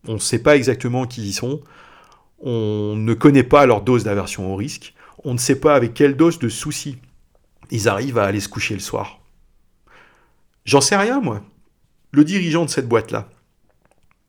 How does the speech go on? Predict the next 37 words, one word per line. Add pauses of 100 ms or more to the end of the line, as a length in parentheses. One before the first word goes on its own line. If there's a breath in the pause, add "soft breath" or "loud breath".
(140)
je,
je
le
connais
pas,
le
mec. (120)
Je
sais
pas. (520 loud breath)
Euh, (840)
il
a
peut-être
un
câblage
qui,
qui, (200)
j'imagine,
du
coup,
qui
doit
être
très
différent
du
mien. (580 loud breath)
Euh,
moi,
j'aime
pas
devoir
de
l'argent. (640)
Euh, (100)
et